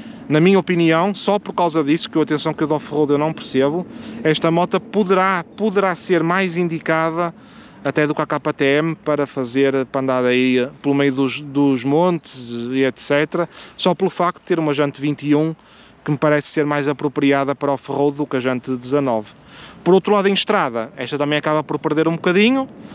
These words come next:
ehm, porque tem, tam-, também tem uma jante maior,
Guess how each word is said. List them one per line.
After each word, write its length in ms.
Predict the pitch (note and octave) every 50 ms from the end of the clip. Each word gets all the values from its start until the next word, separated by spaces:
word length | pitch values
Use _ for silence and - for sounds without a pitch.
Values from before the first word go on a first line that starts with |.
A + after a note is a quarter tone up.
| - - - - - - - -
ehm, 720 | E3+ F3 F3 F3 F3 F3 F3 F3 F3 F3 F3 F3 F3 F3 E3
porque 200 | - - - -
tem, 200 | C#3 C3 C#3 C#3
tam-, 280 | C3 - C#3 C#3 C#3
também 300 | C3 G#2+ D3 D3 D3 D3
tem 140 | C3+ C#3+ C#3
uma 160 | C#3 C#3 C3+
jante 260 | B2 C3+ C#3+ C3 - C#3
maior, 480 | D3 D3+ D3+ D3+ D#3 D#3+ E3+ F#3 G3